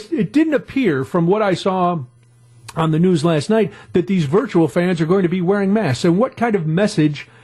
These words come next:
does that send? Not a good one, I would say. Not the message that we're trying to,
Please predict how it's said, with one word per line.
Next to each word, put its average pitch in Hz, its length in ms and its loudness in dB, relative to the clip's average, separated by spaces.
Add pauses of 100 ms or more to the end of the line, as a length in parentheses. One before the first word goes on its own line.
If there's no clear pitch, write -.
(180)
does 156 240 0
that 175 240 -2
send? 110 400 -8 (840)
Not 147 160 0
a 180 60 0
good 208 180 2
one, 127 220 -4 (180)
I 127 140 -2
would 110 160 -6
say. - 300 -6 (600)
Not 165 240 0
the 185 60 -2
message 180 340 0
that 220 120 2
we're 170 120 2
trying 208 320 -2
to, 190 160 0